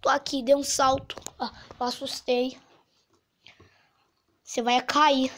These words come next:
Vou mesmo. O que é isso? Deve ser o Fidget Toy. Deixa eu aper-,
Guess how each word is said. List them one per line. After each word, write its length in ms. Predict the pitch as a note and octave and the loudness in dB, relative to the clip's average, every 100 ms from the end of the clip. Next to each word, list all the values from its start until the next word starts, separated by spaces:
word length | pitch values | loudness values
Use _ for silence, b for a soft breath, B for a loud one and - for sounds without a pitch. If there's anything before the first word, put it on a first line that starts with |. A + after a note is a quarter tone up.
| B B _ _ _ - | B B _ _ _ -10
Vou 160 | A3+ A3+ | -6 -2
mesmo. 340 | A#3 A3 A3+ B B B B B B B B B B B - | 0 -2 -4 B B B B B B B B B B B -12
O 60 | |
que 140 | - F4 | 2 4
é 120 | F#4 | 6
isso? 480 | C#4 A3+ - A3+ G3+ B B B B B B B B B - E5 | 4 0 -6 -10 -10 B B B B B B B B B -6 2
Deve 200 | A#4+ B4 | 6 6
ser 160 | A4 A#4 | 6 4
o 60 | |
Fidget 540 | A#4 - A#4+ A4+ A4+ - | 2 0 2 2 0 2
Toy. 600 | A4 G#4 A#4 A4+ D#4+ A3+ B B B - - - _ _ _ _ - | 6 8 8 8 6 2 B B B -20 -20 -20 _ _ _ _ -20
Deixa 260 | - - B3+ | -12 0 2
eu 80 | |
aper-, 420 | A#3+ - C4 - | 2 2 0 0